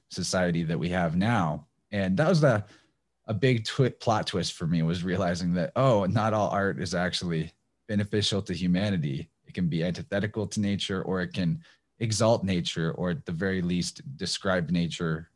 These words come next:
accurately, in which case it's resonant and beautiful. But in terms of dark arts, I mean, all we have to look at is Big Pharma to recognize dark arts. <laughs> Even the word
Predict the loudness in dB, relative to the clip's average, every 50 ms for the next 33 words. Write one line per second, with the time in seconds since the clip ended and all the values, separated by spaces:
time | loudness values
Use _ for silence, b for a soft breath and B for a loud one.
0 | _ _ -4 -2 -2 -2 -2 -4 -4 -4 -4 -4 -4 -6 -6 -8 -12 _ _ -6
1 | -4 -2 -2 -2 -2 -4 -4 -4 -4 -4 -6 -8 -8 -8 -10 -14 -16 _ _ _
2 | _ _ _ _ _ _ 0 2 2 2 2 2 2 2 0 -2 -2 -4 -4 -2
3 | -2 -2 -2 -2 -4 -4 -6 -6 -6 -8 -8 -12 _ _ _ _ -4 -2 -2 -2
4 | -2 -2 -4 -4 -2 -2 0 0 0 -2 -2 -4 -4 -2 0 0 0 0 0 0
5 | -2 -2 -2 -2 -4 -2 -2 0 0 0 -2 -2 B B B B B B B B
6 | _ _ _ _ _ _ _ -2 0 0 0 0 0 -2 -2 -2 -2 -2 -4 -4
7 | -2 0 0 0 -2 -2 -4 -4 -6 -6 -4 -2 0 2 2 2 2 0 0 -2
8 | -4 -4 -2 -4 -4 -2 -2 0 0 0 -2 -4 -4 -2 -2 -2 -2 -2 -4 -2
9 | -2 -2 -2 -4 -4 -6 -4 -2 0 2 2 4 2 2 2 2 2 2 0